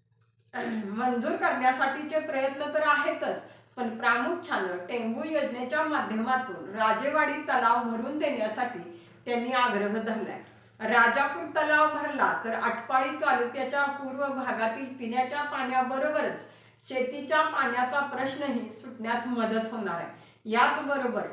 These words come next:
टेंभूच्या पाण्याचे साठवण तलाव भरून घेतले जातात, मात्र वितरका-, मात्र वितरिका नादुरुस्त असल्यानं पाणी उपलब्ध असूनही त्याचा लाभ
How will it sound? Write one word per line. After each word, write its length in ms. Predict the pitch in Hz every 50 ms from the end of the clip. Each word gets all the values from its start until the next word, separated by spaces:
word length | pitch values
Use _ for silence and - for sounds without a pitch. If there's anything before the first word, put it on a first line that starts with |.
| - -
टेंभूच्या 540 | 240 247 240 240 233 262 269 269 311 294 294
पाण्याचे 640 | 294 294 302 277 247 233 247 254 254 254 277 269
साठवण 540 | 262 - - 269 269 240 226 269 277 294 302
तलाव 300 | 302 294 277 269 262 262
भरून 400 | 254 233 220 226 262 269 262 262
घेतले 400 | 262 277 302 - 226 220 220 220
जातात, 360 | 220 233 226 220 - 165 - - - - - - - _
मात्र 560 | 233 240 262 247 - - - 247 202 180 - -
वितरका-, 840 | 220 220 254 262 - - 247 277 302 302 - - 339 330 339 349 349 - - - - - - -
मात्र 500 | 220 233 262 269 - - - 240 226 226
वितरिका 880 | 226 247 254 - - 269 269 254 285 311 302 320 285 254 262 269 - 269
नादुरुस्त 600 | 269 262 254 254 277 - - - 311 311 - -
असल्यानं 640 | - - - - - 233 220 226 226 214 196 180 180 -
पाणी 380 | - 254 247 220 220 247 269
उपलब्ध 520 | 269 262 - - 226 226 247 254 240 226 -
असूनही 920 | - - 240 226 - - 339 320 311 226 214 175 - - - - - - - _ -
त्याचा 380 | 247 247 247 254 277 262 254
लाभ 340 | 226 226 233 254 262 - 196